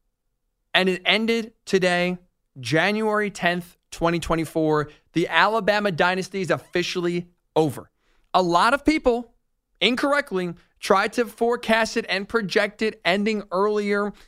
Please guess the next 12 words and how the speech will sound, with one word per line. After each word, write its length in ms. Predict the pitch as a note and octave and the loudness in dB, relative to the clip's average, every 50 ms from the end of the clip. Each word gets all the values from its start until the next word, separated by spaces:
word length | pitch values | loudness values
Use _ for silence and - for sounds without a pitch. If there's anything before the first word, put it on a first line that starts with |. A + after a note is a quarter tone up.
| _ _ _ | _ _ _
in 120 | D3+ C#3+ | -10 -10
twenty 600 | C3 - - E3+ F3+ F#3+ G3 G3 G3 G3 G3 G3 F3+ | -8 -6 -4 -2 -2 0 0 0 0 0 0 -2 -4
fifteen 680 | F3+ - G#3 G#3+ G3 - _ - - G#3 G#3+ G#3 G#3 G3 | -2 0 -2 -2 -2 -6 _ -4 -2 -2 -2 0 -2 -2
and 120 | F#3+ F3 | -4 -6
twenty 280 | D3+ - F3 F#3 G3+ G3+ | -4 -2 -2 0 0 -2
sixteen 640 | - - G#3+ - - - - - G#3+ G#3 G#3 G3+ | -2 -2 -4 -4 -4 -10 -8 -4 -2 -2 0 -2
and 100 | F#3+ F3 | -2 -4
twenty 300 | - - F3+ F3+ F#3+ G#3+ | -6 -6 -6 -4 -4 -4
nineteen 600 | G#3 G3+ G3+ G#3 G#3 G#3 _ - - G#3 G#3 G#3 | -2 -2 -2 -2 -2 -8 _ -8 -6 -4 -2 -2
and 80 | G3+ F#3 | -2 -4
twenty 380 | - - E3 E3+ F#3+ G#3 G#3 G#3 | -4 -2 -2 0 0 0 0 0
eighteen. 640 | G#3 G#3 G3+ - - - G#3 G3+ G3 G3+ G3+ F#3+ | -2 -4 -6 -8 -4 -2 -2 0 0 -2 -2 -6